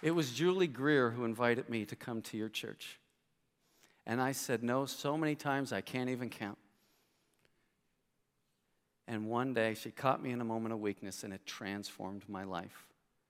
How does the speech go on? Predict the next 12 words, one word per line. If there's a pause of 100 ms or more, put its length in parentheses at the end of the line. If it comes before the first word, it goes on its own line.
(340)
Jesus
Christ
is
in
the
life (220)
transformation
business. (3750)
So
can
we
invite,